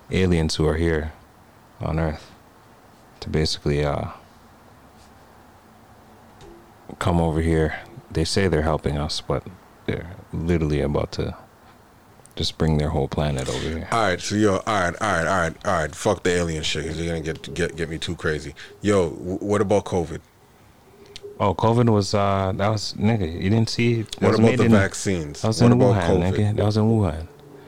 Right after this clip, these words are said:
Speaker 1: Wuhan, uh, covid was made in the Wuhan lab, nigga, and they, they, they fucking dropped the vaccine, or they dropped the, the actual virus was in an old fucking freezer box. You never seen the pictures?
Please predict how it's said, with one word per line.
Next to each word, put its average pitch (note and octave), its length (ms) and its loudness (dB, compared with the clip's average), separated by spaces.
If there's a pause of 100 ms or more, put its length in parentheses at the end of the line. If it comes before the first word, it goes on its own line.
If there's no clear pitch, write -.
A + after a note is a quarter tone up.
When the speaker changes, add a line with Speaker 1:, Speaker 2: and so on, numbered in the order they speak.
(260)
Speaker 1:
Wuhan, G#2 360 0
uh, C#2 300 -12 (160)
covid A#2 300 2
was G#2 200 4
made G#2+ 200 6
in G2 100 4
the F#2+ 60 4
Wuhan F#2+ 400 4
lab, F#2 280 0
nigga, E2+ 200 -2
and E2 120 -2
they, D#2+ 160 -2
they, E2+ 260 -2
they D#2+ 420 0
fucking F2 720 -4 (500)
dropped F#2 300 0
the G2 80 -2
vaccine, F#2 580 0
or E2 140 0
they E2+ 100 0
dropped F#2+ 300 0
the, E2+ 260 2 (240)
the - 60 -4
actual E2+ 360 0
virus F#2 600 -2 (640)
was E2+ 280 -2 (160)
in F#2 160 4
an D#2 120 2 (120)
old G2 340 4
fucking F#2+ 380 -2
freezer F#2 400 0
box. D2+ 340 -4
You G2 60 -2
never G2+ 160 2
seen G2+ 180 2
the G2 60 4
pictures? - 480 -4